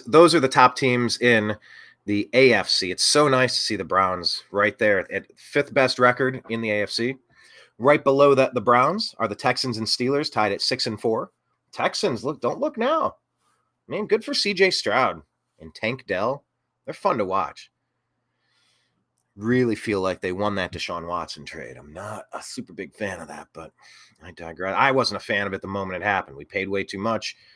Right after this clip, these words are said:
i-, as in far, i-, insofar as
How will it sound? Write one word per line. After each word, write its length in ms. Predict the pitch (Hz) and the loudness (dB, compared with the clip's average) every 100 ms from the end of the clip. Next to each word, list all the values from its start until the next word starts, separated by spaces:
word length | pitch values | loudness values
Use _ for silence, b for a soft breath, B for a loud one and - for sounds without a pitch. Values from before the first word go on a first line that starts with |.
| b b _ - | b b _ -14
i-, 40 | |
as 280 | 92 82 92 | -10 -8 -10
in 100 | 92 | -12
far, 220 | - 101 - | -4 -4 -2
i-, 80 | 95 - _ | -6 -10 _
insofar 880 | - 113 110 107 117 107 - 107 104 | -4 -2 -2 -2 -2 -2 0 2 2
as 300 | 87 95 85 | 0 -4 -8